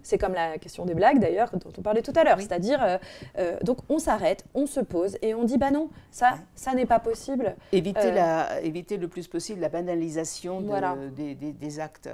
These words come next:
Speaker 1: Voilà.
Speaker 2: Mm.
Speaker 1: Et,
Speaker 2: Oui.
Speaker 1: euh, et toujours justement ouvrir le champ des possibles, c'est-à-dire, euh, voilà, aujourd'hui justement dans, dans la dynamique dans laquelle on se situe, euh, euh, il y a, euh, enfin la dynamique féministe, hein, euh, il y a quand même une mise en cause de la bicatégorisation, euh,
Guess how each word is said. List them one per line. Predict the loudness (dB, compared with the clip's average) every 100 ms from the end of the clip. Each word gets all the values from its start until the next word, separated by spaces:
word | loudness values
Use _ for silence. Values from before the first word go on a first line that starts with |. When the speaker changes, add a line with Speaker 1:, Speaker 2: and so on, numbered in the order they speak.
| -10
Speaker 1:
Voilà. | -6 -6 -6
Speaker 2:
Mm. | -12 -18 _ _ _ 6
Speaker 1:
Et, | 8
Speaker 2:
Oui. | 8
Speaker 1:
euh, | 6 2 0 -8 -2 4
et | 4
toujours | 6 4
justement | 2 0 -4 -2 -2
ouvrir | 0 0
le | 0
champ | 0
des | -2
possibles, | 0 -2 -4 -8
c'est-à-dire, | -6 -2 -2 -2 -2 0 0
euh, | -2 -6 -20 0
voilà, | 8 10 12
aujourd'hui | 10 6 2 2 0
justement | -2 -2 0 2
dans, | 0 -2 -6
dans | 0
la | 2 4
dynamique | 2 2 0
dans | 0
laquelle | -2 -2 -4
on | -6
se | -10
situe, | -10 -8 -2 -2
euh, | -2 -6 -12 -20 -20 _ -4
euh, | -2 -2 -4 -6 -8 -8 -8 -8 -8 -8 -10 -4
il | 4 10
y | 12
a, | 12 12 8
euh, | 4 0 -6 -8 -4
enfin | -2 0
la | 2
dynamique | 2 2 0
féministe, | 4 6 10 8 8 4 -2
hein, | -2 0 2
euh, | 4
il | 8
y |
a | 8 8
quand | 6
même | 4 4
une | 4 4 4
mise | 4 4
en | 0
cause | 0 0
de | 2
la | 2
bicatégorisation, | 4 2 0 0 2 2 0 -2 -6 -8
euh, | -6